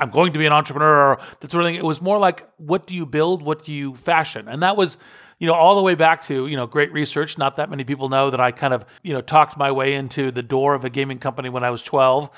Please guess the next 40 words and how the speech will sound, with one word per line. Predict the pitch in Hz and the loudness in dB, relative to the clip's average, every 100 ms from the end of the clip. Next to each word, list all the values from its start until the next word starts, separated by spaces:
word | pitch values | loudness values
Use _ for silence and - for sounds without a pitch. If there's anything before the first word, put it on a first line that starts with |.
| - - - | -20 -16 -8
and | 139 | -4
then | 143 | -2
ended | 160 147 | -2 0
up | 147 | 0
doing | 151 147 131 | 2 0 -2
some | 131 | -2
work | 143 151 | -2 -2
for | - | -4
them. | 117 123 151 - - - - | -2 -4 -6 -18 -20 -10 2
Uh, | 139 127 123 | 4 4 -2
so, | - 139 127 127 | 0 0 0 -4
you | 160 | -2
know, | 123 120 - | -2 -2 -4
good | - 147 | -2 0
research | 165 156 139 - | 0 -2 -6 -4
for | 135 | 0
that. | 151 - - - - | 0 0 -12 -20 -2
Uh, | - 147 139 | 2 4 4
but | 156 | 4
that | 214 | 4
was | 214 - | 4 0
'cause | 202 | 0
I | 190 | 2
was | 175 165 | 4 2
interested | 196 202 - 190 | -2 -4 -4 -4
in | 170 | -4
fantasy | 185 196 165 | -2 -2 0
role-playing | 196 226 185 170 151 | 2 2 2 0 2
games, | 143 117 107 | 0 -2 -2
you | 156 | 0
know, | 143 | 2
Dungeons | 170 160 | 0 2
and | 175 | -2
Dragons | 156 156 175 165 151 | 0 2 2 0 -2
and | 147 | -2
so | 143 139 | -2 -2
on. | |
I | 135 | -2
was | 139 | -2
like, | 147 | -4